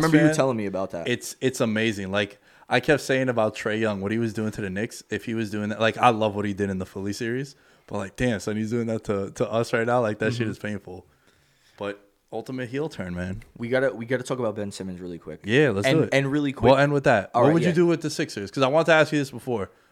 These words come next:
Speaker 2: What do you do?
Speaker 1: You gotta get rid of Simmons. Well, first of all, I, from the very beginning, you have Anthony Davis,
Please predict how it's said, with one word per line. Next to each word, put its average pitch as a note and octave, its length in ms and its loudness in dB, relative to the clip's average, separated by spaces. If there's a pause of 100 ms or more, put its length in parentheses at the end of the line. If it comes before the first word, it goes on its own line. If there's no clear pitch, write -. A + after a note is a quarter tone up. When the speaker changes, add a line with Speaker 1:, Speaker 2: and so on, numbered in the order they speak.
(160)
Speaker 2:
What A2 100 -4
do A#2+ 60 0
you A#2+ 60 0
do? A2 220 0 (500)
Speaker 1:
You A#2 140 -12
gotta A#2+ 160 0
get B2+ 80 -2
rid C#3 140 -4
of C3+ 40 -8
Simmons. G#2 540 -10 (500)
Well, C#3 140 2
first F3 240 2
of D#3 80 0
all, C3+ 100 6
I, A#2+ 260 2 (200)
from B2 280 -8
the B2 60 -6
very B2 240 2
beginning, A2+ 480 -6 (1000)
you A2 120 -4
have G#2+ 380 -2
Anthony C3 380 -2
Davis, G#2+ 560 -4